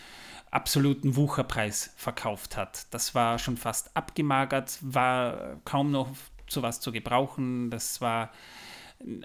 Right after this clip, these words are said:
ihm, ihm, dem Pferd ist es bei diesem Typen auch ganz offensichtlich nicht sonderlich gut gegangen.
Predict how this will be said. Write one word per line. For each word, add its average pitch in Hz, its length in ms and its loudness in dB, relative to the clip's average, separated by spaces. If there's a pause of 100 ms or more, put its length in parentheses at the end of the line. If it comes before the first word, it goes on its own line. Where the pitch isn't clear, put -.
(320)
ihm, 170 440 8
ihm, 175 220 4
dem 160 180 4
Pferd 156 300 4
ist 151 120 2
es 151 160 -2
bei 143 160 0
diesem 135 840 0
Typen 156 320 0
auch - 340 -2
ganz 139 240 -2
offensichtlich 127 640 -4
nicht 120 280 -2
sonderlich 113 600 -4
gut 123 340 -4
gegangen. 95 580 -6